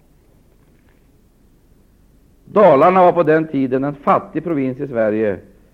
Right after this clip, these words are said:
där det var ont om brödfödan. Så var läget i Våmhus bild-, så var läget då Våmhus bildade sin församling.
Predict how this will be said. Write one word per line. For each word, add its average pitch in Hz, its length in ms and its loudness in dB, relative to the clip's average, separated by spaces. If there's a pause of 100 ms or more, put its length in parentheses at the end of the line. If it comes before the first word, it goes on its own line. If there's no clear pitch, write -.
(120)
där 110 100 -8
det 113 80 -4
var 127 160 -4
ont 127 280 -8
om 131 120 -8
brödfödan. 95 800 -8 (1300)
Så 214 300 4
var 175 360 2
läget 147 460 0
i 170 100 2
Våmhus 165 1080 0
bild-, 113 500 -4 (280)
så 202 200 4
var 180 140 2
läget 160 340 0
då 165 100 2
Våmhus 156 680 2
bildade 127 640 -4
sin 131 480 -8 (140)
församling. 90 580 -10